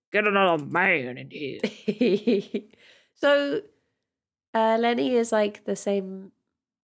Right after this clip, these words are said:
Speaker 2: well, he's sort of the same as Jerry. Same, like, uh, he is a lion head, but he's a double mane lion head, so he's a lot more fluffy.
Speaker 1: Fluffy boy. Do you have a picture?
Speaker 2: Oh, I do. I do, but, uh,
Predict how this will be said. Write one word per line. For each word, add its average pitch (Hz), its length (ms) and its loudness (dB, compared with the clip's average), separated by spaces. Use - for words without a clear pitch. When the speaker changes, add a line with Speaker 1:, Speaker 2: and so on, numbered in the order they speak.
Speaker 2:
well, 277 200 4
he's 285 180 0
sort 320 180 0
of 214 100 -4
the 190 80 -4
same 196 260 -2
as 196 80 -2
Jerry. 208 380 -6
Same, 240 200 2
like, 190 320 -2
uh, 190 280 -2
he 214 160 2
is 240 120 2
a 214 40 2
lion 196 280 0
head, 180 220 -6
but 190 120 -4
he's 180 200 -2
a 175 80 -4
double 170 280 -4
mane 165 180 -4
lion 165 260 -8
head, 165 200 -14
so 165 100 -12
he's 165 180 -10
a 160 60 -4
lot 156 320 -6
more 147 180 -8
fluffy. - 460 -14
Speaker 1:
Fluffy 226 400 6
boy. 220 480 8
Do 214 100 2
you 208 60 6
have 196 60 2
a - 20 -2
picture? 180 300 0
Speaker 2:
Oh, 370 440 4
I 226 160 0
do. 214 840 -2
I 226 80 -2
do, 233 540 0
but, 202 160 -4
uh, 208 1080 -2